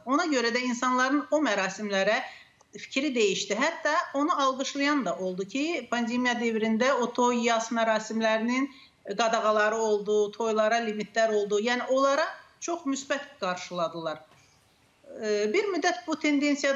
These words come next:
qaldı. Amma sonra yenə başladılar, yəni, e, zənginlər zəngin süfrə açdı, kasıblar, yazıqlar borca, borca düşdülər.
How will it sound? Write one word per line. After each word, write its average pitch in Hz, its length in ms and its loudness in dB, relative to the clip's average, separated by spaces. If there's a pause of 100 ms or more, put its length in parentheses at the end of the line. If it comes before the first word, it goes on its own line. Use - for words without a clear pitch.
qaldı. 202 540 2
Amma 269 180 0
sonra 370 320 -4
yenə 311 340 -2
başladılar, 254 640 -2
yəni, 240 380 -2 (280)
e, - 20 2 (1160)
zənginlər 226 720 2
zəngin 220 400 0
süfrə 262 380 -2
açdı, 240 320 -4 (100)
kasıblar, 220 560 -2
yazıqlar 202 540 -2
borca, 226 480 0 (120)
borca 208 380 0
düşdülər. 226 600 0